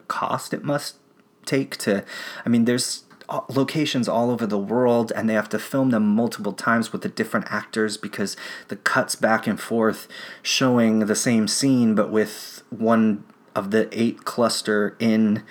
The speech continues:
place of the other, sometimes all eight of 'em, so they're filming the same <laughs> scene, um, so many times. The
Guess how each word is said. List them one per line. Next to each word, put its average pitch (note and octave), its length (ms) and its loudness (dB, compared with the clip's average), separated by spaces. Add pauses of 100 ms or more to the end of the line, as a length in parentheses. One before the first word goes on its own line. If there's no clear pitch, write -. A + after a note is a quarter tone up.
(260)
place A2+ 360 -2
of G#2 80 -4
the - 140 -2
other, A#2 240 2
sometimes B2+ 420 -2
all A2 300 2
eight A#2 180 0
of A2 120 0
'em, G2+ 140 0
so G2 140 -4
they're G#2 100 0
filming A#2+ 340 0
the G#2+ 80 0
same A2+ 280 0
<laughs> - 0 -
scene, A2+ 480 2 (760)
um, G2 640 2 (600)
so B2+ 340 0
many A2 220 4
times. A2 600 2
The G#2 240 0